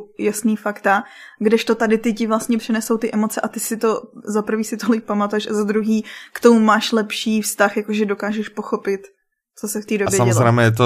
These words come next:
Speaker 2: je t-, áno, a navyše je to zvyčajne podané nejakou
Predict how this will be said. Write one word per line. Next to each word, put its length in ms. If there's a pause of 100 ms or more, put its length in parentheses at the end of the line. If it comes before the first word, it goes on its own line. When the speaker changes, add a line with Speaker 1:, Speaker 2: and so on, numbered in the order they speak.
Speaker 2:
je 160
t-, 120
áno, 340
a 80
navyše 420
je 140
to 140
zvyčajne 560
podané 480
nejakou 580